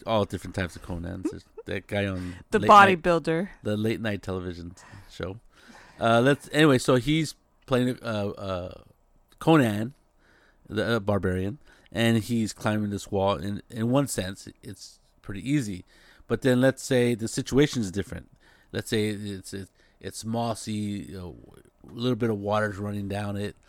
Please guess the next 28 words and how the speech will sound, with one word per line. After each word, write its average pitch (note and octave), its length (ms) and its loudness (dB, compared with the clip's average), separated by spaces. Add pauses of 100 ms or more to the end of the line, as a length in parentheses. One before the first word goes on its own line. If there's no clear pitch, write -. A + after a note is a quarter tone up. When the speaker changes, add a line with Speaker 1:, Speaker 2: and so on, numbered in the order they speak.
(480)
Speaker 1:
like F#2+ 200 -8
a, G2 120 -6
yeah, C#3+ 220 0 (120)
just G2+ 140 -10
like G2+ 160 -4
a, G#2 300 -8 (200)
a A2 80 -4
slow D3 380 8
or A2+ 380 0
dripping G#2 560 0
waterfall. G#2 600 -2 (300)
But G#2 100 0
instead, G#2+ 460 -2
it's, - 360 -8
it's D#2+ 360 -16
just, - 260 -12
just, - 280 -12
just - 180 -14
trickle G#2 300 -8
of F#2+ 60 -2
Speaker 2:
Slimy. A3 300 0
Speaker 1:
water, G2 120 -10 (360)
and E3 140 0
it's E3+ 140 2
slimy, C#3+ 480 4
it's - 180 -6
mossy. A#2+ 580 0 (380)
So F3+ 340 6